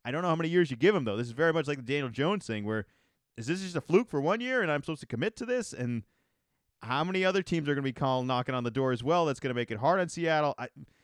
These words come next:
look, Seattle's in a good position at the end of the day here. I think they avoided Russell Wilson. They don't, they're getting a nice pick coming in.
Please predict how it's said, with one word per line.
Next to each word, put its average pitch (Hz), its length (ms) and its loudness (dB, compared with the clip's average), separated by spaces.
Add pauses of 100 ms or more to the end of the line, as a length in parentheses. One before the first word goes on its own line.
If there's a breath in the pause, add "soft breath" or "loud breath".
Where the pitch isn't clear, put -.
(140)
look, 160 120 -4
Seattle's 214 340 4
in 208 60 2
a 185 40 2
good 175 200 4
position 147 340 -2
at 135 100 -2
the 135 80 -4
end 131 120 -2
of 123 80 -4
the 120 40 -2
day 123 120 2
here. 107 160 -2
I 110 80 -4
think 127 200 -6
they 127 100 -2
avoided 156 340 4
Russell 156 300 2
Wilson. 139 320 0
They 123 100 -2
don't, 151 200 -2
they're 127 200 -2
getting 175 260 0
a 151 40 0
nice 147 220 2
pick - 240 -2
coming 131 280 0
in. 123 180 0